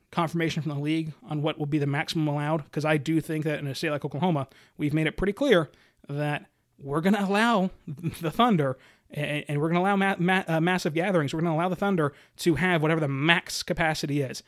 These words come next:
that the N B A sits down before the league. And so it'll be interesting.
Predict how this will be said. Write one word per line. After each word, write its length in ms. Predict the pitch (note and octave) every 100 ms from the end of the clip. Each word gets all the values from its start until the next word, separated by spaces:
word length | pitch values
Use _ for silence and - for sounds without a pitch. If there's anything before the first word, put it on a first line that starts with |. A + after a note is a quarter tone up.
| _ _
that 140 | D#3+ D#3+
the 120 | D3+
N 100 | C#3+
B 140 | C#3
A 120 | C3+
sits 240 | C3 C#3+ -
down 240 | C#3 C3
before 240 | C3 D3+ C3
the 100 | D3
league. 320 | F3+ - - _ _ _ _ -
And 160 | - -
so 400 | - D3 C#3 - _ _ _ _ _ _ _ _
it'll 140 | - E3
be 140 | G3
interesting. 400 | C4 B3 A3 A#3+